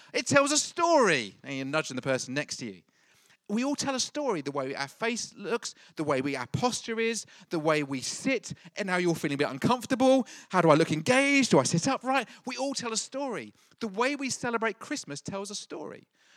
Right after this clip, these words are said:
And it's not just about what we do, it's how we do that. And this Christmas, we all tell a story. Every Christmas, every day of our lives, we get to tell a story.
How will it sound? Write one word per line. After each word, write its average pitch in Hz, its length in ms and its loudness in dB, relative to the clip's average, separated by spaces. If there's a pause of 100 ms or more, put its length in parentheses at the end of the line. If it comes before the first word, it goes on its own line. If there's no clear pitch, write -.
(100)
And 220 100 -6
it's 254 120 -6
not 262 160 0
just - 80 -10
about 240 200 -4 (140)
what 269 280 -2
we 175 140 -8
do, 139 240 -6
it's - 160 -12 (420)
how 233 500 -10 (320)
we 131 160 -6
do 107 280 -10
that. - 460 -20 (720)
And 196 160 -4
this 277 260 0
Christmas, 147 540 -8
we 196 160 -2
all 208 120 -4
tell 165 220 -10
a 165 60 -10
story. 220 400 -8
Every 214 280 -8
Christmas, - 420 -16
every 170 340 -6 (240)
day 165 200 -4
of 160 120 -8
our 165 100 -6
lives, 175 380 -12
we 135 60 -16
get - 160 -8
to - 80 -20
tell 147 160 -10
a 139 40 -8
story. 143 320 -10